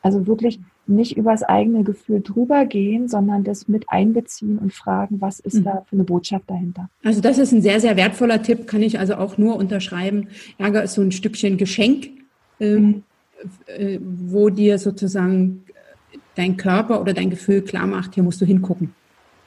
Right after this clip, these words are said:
Speaker 1: Ja.
Speaker 2: Und, äh, schauen, was du dann, ne, was du anders machen musst, was du anders kommunizieren musst, damit's dir besser geht.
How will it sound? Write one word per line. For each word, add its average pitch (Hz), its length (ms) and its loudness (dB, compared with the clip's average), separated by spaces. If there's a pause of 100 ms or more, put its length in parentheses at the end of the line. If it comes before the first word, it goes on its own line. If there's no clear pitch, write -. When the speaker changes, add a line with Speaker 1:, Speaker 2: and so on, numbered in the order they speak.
(120)
Speaker 1:
Ja. 202 180 2 (400)
Speaker 2:
Und, 170 320 -2
äh, 165 40 -10 (140)
schauen, 190 460 0
was 180 200 -4
du 196 140 0
dann, 185 320 0
ne, 233 160 0
was 196 160 -4
du 220 100 0
anders 208 360 2
machen 196 280 0
musst, 220 380 -2
was 185 80 -8
du 202 80 -12
anders 190 260 -2
kommunizieren 185 720 2
musst, 185 300 0 (320)
damit's 185 300 2
dir 185 100 2
besser 180 260 -6
geht. 165 220 -8